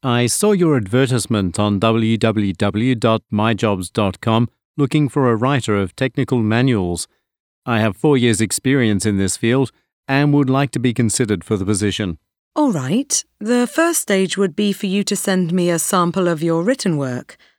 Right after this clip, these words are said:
Speaker 2: Then, if it meets our standards, we can set up an interview.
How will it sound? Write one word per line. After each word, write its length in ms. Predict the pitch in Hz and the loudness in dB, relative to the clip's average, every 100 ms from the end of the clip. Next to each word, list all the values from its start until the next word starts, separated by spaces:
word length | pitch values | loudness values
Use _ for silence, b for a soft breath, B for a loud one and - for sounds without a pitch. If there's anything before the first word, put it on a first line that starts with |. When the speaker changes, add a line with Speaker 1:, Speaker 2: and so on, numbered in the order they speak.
| _ - | _ -6
Speaker 2:
Then, 440 | 180 139 196 240 | -4 -2 0 2
if 200 | 185 - | 0 0
it 200 | 180 - | -4 -2
meets 280 | 175 175 165 | -4 -2 -4
our 120 | 147 | -4
standards, 600 | - 247 262 139 165 - b b - | -2 0 0 0 -2 -6 b b -4
we 160 | 254 | -4
can 180 | 214 226 | 0 -2
set 240 | 202 175 - | 0 -2 -2
up 100 | 175 | 0
an 100 | 208 | 0
interview. 520 | 247 196 131 127 | 0 -2 -2 -4